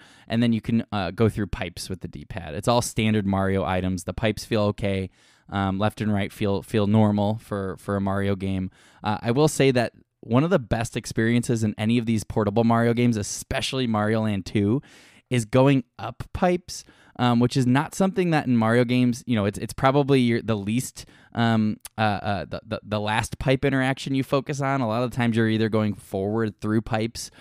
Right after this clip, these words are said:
or down pipes to see if they're secret pipes or whatnot.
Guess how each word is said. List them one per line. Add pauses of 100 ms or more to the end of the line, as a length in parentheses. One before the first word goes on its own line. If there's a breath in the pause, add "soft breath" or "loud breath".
(140 loud breath)
or
down
pipes
to
see
if
they're
secret
pipes
or
whatnot.